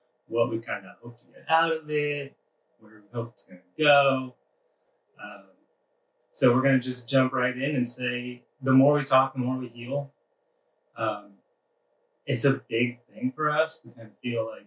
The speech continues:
if you don't talk, it's hard to really work through anything you're dealing with. Um, even just, like, off the cuff while you're talking about it, you have to process it right then and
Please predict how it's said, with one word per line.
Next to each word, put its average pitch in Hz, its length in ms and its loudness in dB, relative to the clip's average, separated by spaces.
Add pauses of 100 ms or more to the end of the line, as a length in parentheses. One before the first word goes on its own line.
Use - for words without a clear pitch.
if - 80 -20 (100)
you 110 140 -18 (260)
don't 117 340 -4 (300)
talk, - 420 -2
it's - 220 -20
hard 113 220 -6
to 110 40 -20
really 107 440 -20 (320)
work 127 320 0
through 131 240 -2
anything 113 400 -8
you're 135 100 -12
dealing 185 380 4
with. 170 340 2 (760)
Um, 95 420 -12 (840)
even 151 260 6
just, 143 220 0
like, 131 280 0
off 139 280 2
the 135 80 0
cuff 135 380 0
while 120 180 -4
you're 113 100 -8
talking 127 400 -2
about - 160 0
it, - 60 -12
you - 80 -20 (180)
have 123 240 -2
to 139 60 -20
process 117 560 -6
it 110 200 -18
right 113 200 -16
then 117 140 -10
and 107 80 -20